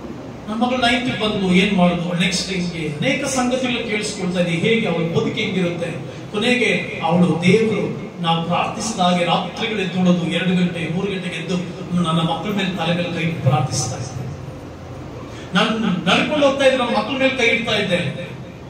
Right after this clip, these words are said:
ಮನಸ್ಸಲ್ಲೇ prayer ಮಾಡಿದೆವು, ಇವಳು ದೊಡ್ಡ ಆಶೀರ್ವಾದವಾಗಿ ಮಾರ್ಪಡಬೇಕು, ದೊಡ್ಡ ಆಶೀರ್ವಾದವಾಗಿ ಇವಳು ಮಾರ್ಪಡಬೇಕು. ಪ್ರಾರ್ಥಿಸ್ತಾ ಇದ್ದೆ. ದೇವರು ಆ ಹಾದಿಗೆ ಕರ್ಕೊಂಡು ಬರ್ತಾ ಇದ್ದಾರೆ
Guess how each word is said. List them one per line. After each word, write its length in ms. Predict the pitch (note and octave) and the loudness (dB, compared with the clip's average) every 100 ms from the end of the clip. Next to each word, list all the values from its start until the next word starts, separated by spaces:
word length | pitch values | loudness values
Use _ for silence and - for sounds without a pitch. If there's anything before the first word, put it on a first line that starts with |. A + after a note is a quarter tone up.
| E3+ | 0
ಮನಸ್ಸಲ್ಲೇ 460 | A3+ A3 B3 A#3+ | 0 0 2 2
prayer 320 | A#3 G#3+ G#3 | 4 4 4
ಮಾಡಿದೆವು, 300 | G3 F#3 G3 | 2 0 2
ಇವಳು 320 | G3+ F#3+ F3 F#3 | 4 4 2 0
ದೊಡ್ಡ 280 | F#3+ - | -4 -2
ಆಶೀರ್ವಾದವಾಗಿ 880 | F#3+ F#3 - - F3 E3 D#3 D#3 - | 0 2 2 2 0 -2 -2 -4 -4
ಮಾರ್ಪಡಬೇಕು, 600 | D3+ D3+ - C#3 C3 - A2 - - - - - - - - - - - - - - E3+ | -6 -6 -8 -8 -8 -6 -8 -10 -10 -12 -10 -10 -10 -10 -12 -12 -10 -10 -10 -10 -6 4
ದೊಡ್ಡ 260 | B3 C4 | 4 4
ಆಶೀರ್ವಾದವಾಗಿ 800 | C4+ - C4+ - D#4 D#4 D#4 D4+ D4+ | 2 4 4 4 4 2 4 2 2
ಇವಳು 120 | C4 | 4
ಮಾರ್ಪಡಬೇಕು. 720 | - - - G#3+ C4 - E3 | 4 2 0 0 0 -2 -4
ಪ್ರಾರ್ಥಿಸ್ತಾ 580 | F#3+ F#3+ A#3 - - F3 | 0 0 0 -4 -4 -4
ಇದ್ದೆ. 500 | E3+ E3+ D#3+ - - - E3+ | -2 -4 -6 -8 -12 -6 2
ದೇವರು 420 | F#3 - F3 - | 2 4 0 -2
ಆ 200 | D3+ F3+ | -2 2
ಹಾದಿಗೆ 280 | F#3 F#3+ F#3 | 2 2 0
ಕರ್ಕೊಂಡು 340 | F3 - E3 | -2 -2 -4
ಬರ್ತಾ 280 | D#3+ D3+ C#3+ | -4 -4 -4
ಇದ್ದಾರೆ 540 | C#3+ C3+ C3+ C3 - | -4 -2 -2 -2 -6